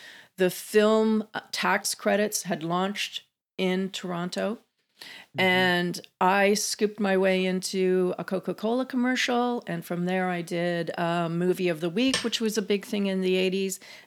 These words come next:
Speaker 1: And I never looked back. Um, it was, it was, um, you know, prior to cell phones, we had a,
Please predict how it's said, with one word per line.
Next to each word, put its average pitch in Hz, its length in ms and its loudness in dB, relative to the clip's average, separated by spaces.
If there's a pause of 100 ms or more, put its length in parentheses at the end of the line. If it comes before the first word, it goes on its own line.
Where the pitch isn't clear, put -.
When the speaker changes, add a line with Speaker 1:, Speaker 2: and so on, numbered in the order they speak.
Speaker 1:
And 180 140 -2
I 170 80 -4
never 170 260 -4
looked - 200 -6
back. - 420 -14 (560)
Um, 160 540 2 (100)
it 190 160 4
was, 180 420 2
it 185 220 4
was, 180 440 4 (360)
um, 165 480 -2 (300)
you 202 100 2
know, 160 220 2 (120)
prior 208 580 8
to 226 120 -2
cell 196 320 2
phones, 190 480 0 (920)
we 214 200 6
had 190 180 6
a, 170 120 2